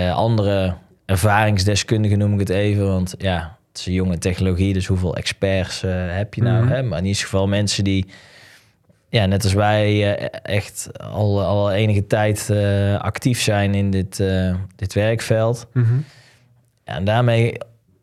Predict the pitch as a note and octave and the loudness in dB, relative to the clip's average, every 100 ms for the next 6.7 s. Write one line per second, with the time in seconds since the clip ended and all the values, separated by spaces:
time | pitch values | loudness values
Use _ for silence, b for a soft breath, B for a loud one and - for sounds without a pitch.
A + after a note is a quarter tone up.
0 | - - A#2 A#2+ C3 A#2+ A#2+ A#2+ D#3 B2+ | -4 0 2 2 2 2 2 2 2 2
1 | A2 A2+ A#2+ A2 A2 A#2 C3 B2 A#2 G2+ | 4 4 4 4 2 2 2 2 2 2
2 | A2 G#2 G#2 A2 B2 B2 B2+ B2+ A#2+ A2 | 2 2 4 4 2 2 2 2 2 2
3 | G#2 G#2+ G#2 G2+ B2+ A2 G#2 G2 G#2 F#2+ | 2 2 0 -2 -2 0 0 0 -2 0
4 | G#2 G2 A2 G#2 G2+ G2 - D3 A#2+ G2+ | 0 2 2 2 0 0 0 2 2 2
5 | F#2+ G2 F#2 G2 G2+ C3+ A2 F#2+ A2+ B2+ | 2 2 2 2 2 2 2 2 2 2
6 | G#2+ - G#2 G2+ G2+ G2+ | 0 0 0 2 0 0